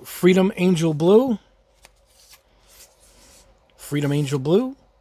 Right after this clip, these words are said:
Look at that. Is that a beautiful blue? White, gray, black. You can see it there. That's a good angle for you guys. Look at that.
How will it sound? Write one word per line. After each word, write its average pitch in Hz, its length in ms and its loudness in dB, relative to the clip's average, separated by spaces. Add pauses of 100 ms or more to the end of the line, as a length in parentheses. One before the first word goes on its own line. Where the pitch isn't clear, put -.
(760)
Look 139 240 -2
at 113 100 -10
that. 110 300 -10
Is - 80 -12
that 143 160 -6
a 123 80 -6
beautiful 127 400 -6
blue? 127 340 -4 (320)
White, 151 360 0 (280)
gray, 143 480 -4
black. 117 640 -10 (3250)
You 135 160 -10
can 107 100 -12
see - 160 -8
it 107 120 -12
there. 110 140 -10
That's 113 140 -10
a 120 40 -10
good 110 220 -10 (200)
angle 110 280 -6
for 107 200 -12
you 104 100 -12
guys. 113 380 -8 (180)
Look 127 220 -8
at 123 120 -14
that. 98 280 -16